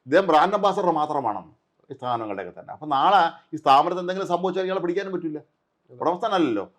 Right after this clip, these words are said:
Speaker 1: ഒരുപക്ഷെ അജ്ഞാതര ആളായിരിക്കും അതിന്റെ ഡ-, ഡയറക്ട്-, ബോർഡ് ഓഫ് ഡയറക്ടേഴ്സ് ഒക്കെ ആയിട്ടുള്ള, അതിൽ ഇയാളെ കീഴിലുള്ള ഡ്രൈവറോ അല്ലെങ്കിൽ വീട്ടിലെ ജോലിക്കാരൊക്കെ ആയിരിക്കും. അവര് പോലും ചിലപ്പോൾ അറിഞ്ഞാണില്ല ഞാൻ ഇതിന്റെ ഉടമസ്ഥനാണെന്നുള്ളത്. അപ്പൊ ഇത്തരത്തിലുള്ള ബോബി ചെമ്മണ്ണൂരിനെ കുറിച്ച് പറയുമ്പോ ഈ ഒരു, ആ, ഈ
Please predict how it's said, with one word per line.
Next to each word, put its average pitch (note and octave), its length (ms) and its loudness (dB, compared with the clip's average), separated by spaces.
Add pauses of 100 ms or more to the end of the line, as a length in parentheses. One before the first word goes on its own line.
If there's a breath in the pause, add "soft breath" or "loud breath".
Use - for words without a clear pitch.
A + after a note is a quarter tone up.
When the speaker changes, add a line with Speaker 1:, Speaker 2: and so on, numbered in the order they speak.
(160)
Speaker 1:
ഒരുപക്ഷെ D#3+ 420 0 (160)
അജ്ഞാതര G3 480 2
ആളായിരിക്കും F#3 460 6
അതിന്റെ E3 240 0
ഡ-, D3+ 240 -2
ഡയറക്ട്-, D3+ 280 -2
ബോർഡ് D3+ 180 0
ഓഫ് D3 80 -2
ഡയറക്ടേഴ്സ് C3+ 400 -6
ഒക്കെ A#2+ 120 -6
ആയിട്ടുള്ള, A2+ 260 -4
അതിൽ C#3+ 140 -2
ഇയാളെ D#3+ 220 0
കീഴിലുള്ള D3 400 -2
ഡ്രൈവറോ C3+ 380 0
അല്ലെങ്കിൽ C#3+ 220 -2
വീട്ടിലെ C#3+ 200 -4
ജോലിക്കാരൊക്കെ D3+ 380 -6
ആയിരിക്കും. A#2+ 260 -8
അവര് C#3 180 -2
പോലും F3+ 180 0
ചിലപ്പോൾ E3+ 220 0
അറിഞ്ഞാണില്ല D3+ 420 -2
ഞാൻ B2+ 180 0
ഇതിന്റെ C#3+ 200 -4
ഉടമസ്ഥനാണെന്നുള്ളത്. A#2+ 800 -6 (380)
അപ്പൊ E3+ 140 2
ഇത്തരത്തിലുള്ള F3 840 4 (260 soft breath)
ബോബി D#3 180 6
ചെമ്മണ്ണൂരിനെ A#3+ 280 4
കുറിച്ച് F3 240 6
പറയുമ്പോ C#3 280 2
ഈ D3+ 300 2
ഒരു, F3+ 280 4 (320)
ആ, C#3+ 120 4
ഈ D3 300 -2